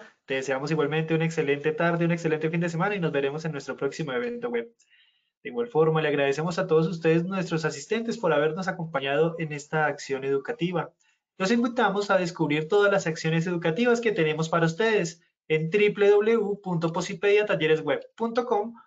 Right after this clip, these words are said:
o siguiéndonos por medio de nuestro canal de WhatsApp Positiva Educa.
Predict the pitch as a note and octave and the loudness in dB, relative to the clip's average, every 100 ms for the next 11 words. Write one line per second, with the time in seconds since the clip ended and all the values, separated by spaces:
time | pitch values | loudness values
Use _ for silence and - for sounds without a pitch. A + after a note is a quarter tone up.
0 | _ F3 G3 F#3 C4+ B3+ F3 - D#3 D3 | _ -6 -4 -2 -2 0 -2 0 -2 0
1 | D3+ D#3 E3+ E3+ E3 D3+ C#3 C3+ C#3+ F#3 | 0 0 0 -2 -4 -2 -2 -2 0 -2
2 | F#3 E3+ E3 E3 D#3+ D#3+ D#3 C#3 C#3+ C#3 | 0 0 0 0 0 0 -6 -4 0 0
3 | C3+ D3 G3 D3 - | -2 -4 -4 -4 -6